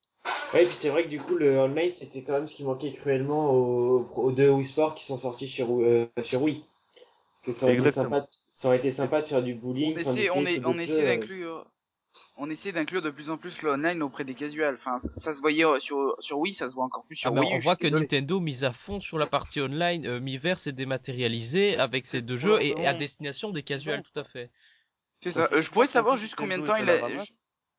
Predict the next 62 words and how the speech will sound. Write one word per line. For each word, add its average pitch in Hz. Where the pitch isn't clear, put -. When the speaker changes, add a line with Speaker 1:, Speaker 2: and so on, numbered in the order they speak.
Speaker 2:
Ça 123
fait 139
dix 135
ans 185
qu'on 143
dit 147
Nintendo 127
est 120
à 113
la 110
ramasse, 143
et 98
maintenant 113
ils 127
font 110
un 104
effort 156
et 120
on 110
trouve 113
ça 120
honteux. 135
Speaker 4:
Ouais, 170
mais 160
Speaker 2:
Enfin, -
Speaker 4:
Ni-, 190
non, 220
parce 170
que 196
Speaker 1:
Oui. 190
Speaker 4:
on 180
trouve 190
ça 226
honteux 214
parce 226
que 196
Nintendo 185
vise 180
les 175
casuals 202
avec 147
ses, 151
euh, 76
il 147
fait -
un 180
effort 202
pour 208
les 185
casuals, 175
donc 160
pour 147
son 165
public, 160
il 156
lui 143
rapporte -
le 131
plus 151
de 143
fric. -
Speaker 2:
Tu, 127